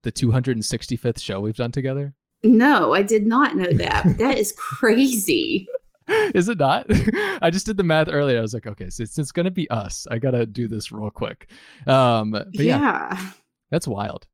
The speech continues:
Speaker 2: That's
Speaker 1: But
Speaker 2: crazy.
Speaker 1: Roxy, we got a lot of stuff to talk about today. Well, actually,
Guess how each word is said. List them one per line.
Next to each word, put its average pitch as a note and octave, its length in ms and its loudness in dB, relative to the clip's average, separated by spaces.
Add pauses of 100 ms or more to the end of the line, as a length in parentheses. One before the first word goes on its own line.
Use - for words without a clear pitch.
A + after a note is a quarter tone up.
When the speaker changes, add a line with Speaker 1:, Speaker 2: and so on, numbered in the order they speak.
Speaker 2:
That's C3+ 220 2
Speaker 1:
But A#2 80 -4
Speaker 2:
crazy. F3+ 480 -4 (540)
Speaker 1:
Roxy, F#3+ 640 0 (220)
we D#3 100 -2
got F3+ 100 2
a - 20 0
lot E3+ 160 2
of D3+ 60 -2
stuff - 220 -4
to C3 60 -14
talk B2 280 0
about A#2 360 0
today. A#2 340 -2
Well, D#3 140 2
actually, F#3 480 -2